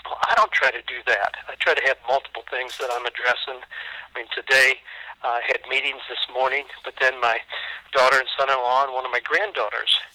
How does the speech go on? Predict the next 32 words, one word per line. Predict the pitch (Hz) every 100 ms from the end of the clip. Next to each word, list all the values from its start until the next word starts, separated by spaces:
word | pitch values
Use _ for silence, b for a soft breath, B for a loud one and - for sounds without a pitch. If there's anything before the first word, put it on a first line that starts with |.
| -
you | 120
know, |
stopped | 117 - 127 120 -
by | 123 110 -
for | 127
an | 120
hour. | 107 95 107 107 B B B -
Well, | 180 - _
boom, | - 240 180 - - _ _ -
that's, | - - - - -
that's | 175 - -
great. | 214 208 - - - -
You | -
know, |
we | 139
can | 156 135
spend | - 151 151
time | - 160 160
together. | 156 147 160 185 - B B B -
Went | 139
out | 143 -
and | 139
looked | 151 139
at |
my | 123
new | 123 147
hostas | - 135 139 - 139 147
that | 127
are | 123
just | 135
popping | - 131 127 135
up | 139